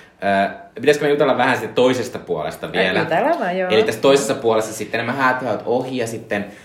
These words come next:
Speaker 1: sitten nämä, tota, nämä, ö, ö, Claire ja hänen miehensä tuovat sen, sen Justinen, tosi masentuneen Justinen sen kotiin ja yrittävät niinku hoitaa häntä siellä.
Speaker 2: Mm.
Speaker 1: Ja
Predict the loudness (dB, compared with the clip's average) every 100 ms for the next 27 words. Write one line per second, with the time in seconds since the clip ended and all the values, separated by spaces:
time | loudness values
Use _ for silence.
0 | -20 _ -10 -8 -4 -2 -2 -4 -4 -6
1 | -4 -4 -4 -4 -4 -6 -12 _ _ -20
2 | -14 -8 -6 -4 -6 -12 -20 _ _ _
3 | -10 -6 -6 -8 -6 -2 2 2 2 -2
4 | -4 -4 -2 -2 -2 -6 -10 -6 -4 -4
5 | -8 -18 -20 _ -14 -12 -12 -16 -18 -12
6 | -10 -6 -6 -6 -8 -8 -8 -8 -8 -8
7 | -8 -8 -10 -8 -8 -8 -10 -12 -10 -10
8 | -8 -8 -8 -10 -10 -8 -6 -8 -10 -6
9 | -8 -6 -10 -12 -10 -8 -6 -6 -6